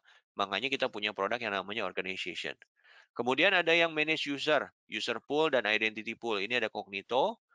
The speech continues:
Kemudian ada artifact, ada untuk encryption, fungsi encryption, sama ada A W S Shield. A W S Shield itu untuk jaga dari, eh, D dos, ya, dari D dos attack.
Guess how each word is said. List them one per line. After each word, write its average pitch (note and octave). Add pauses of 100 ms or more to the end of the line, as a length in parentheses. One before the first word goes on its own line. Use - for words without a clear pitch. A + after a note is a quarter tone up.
(320)
Kemudian A#2+
ada A2+
artifact, B2+ (400)
ada B2+
untuk D3
encryption, D3+
fungsi B2+
encryption, B2+
sama C3 (400)
ada B2 (160)
A B2+
W B2
S B2+
Shield. B2 (160)
A A2+
W A2+
S B2
Shield D3
itu E3
untuk B2+
jaga B2 (400)
dari, A#2
eh, G#2+
D B2
dos, - (400)
ya, A2 (320)
dari G#2
D G#2
dos G2+
attack. -